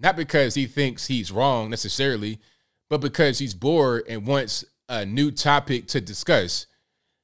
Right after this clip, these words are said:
He'll talk about Black Hebrew Israelites and five percent Nation and whatnot. Flat Earth might be next. I'm just saying, he's so open-minded and so,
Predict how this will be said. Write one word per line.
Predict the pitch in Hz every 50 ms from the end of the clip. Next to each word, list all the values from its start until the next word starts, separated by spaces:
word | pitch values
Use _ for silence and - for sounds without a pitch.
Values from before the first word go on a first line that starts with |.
| _ _
He'll | 135
talk | - 175 165
about | 160 139 143 139 123 101
Black | 107 131 139 123
Hebrew | 113 131 135 104 110 113 110
Israelites | 127 139 127 117 135 131 131 131 131 127 127 127 127 117 104 - -
and | 120 113 107 101
five | - 127 123 -
percent | 135 113 - 135 131 117
Nation | 113 123 127 127 113 - - 123 120 120 120 123 120
and | 110 110 104 101 95
whatnot. | 90 139 135 113 113 107 101 92 - - _ _ _ _ _ _ _ _ _ _ _ _ _ _ _ _ _ _ _ _ _ _ _ _ _ _
Flat | - 165 180 170 - 139
Earth | 151 156 151 139 135
might | 143 151 156 127 135
be | 147 143
next. | 139 143 143 143 135 120 - - - - _ _ _ _ _ _ _ _ _ -
I'm | 165 202 175
just | 156 143 -
saying, | - 170 156 139 117
he's | 127 160 147
so | - - 202 196 139
open-minded | 143 139 - 147 120 117 117 117 117 117 101 113 110 -
and | 90 110 101
so, | - - 151 151 147 139 131 123 117 110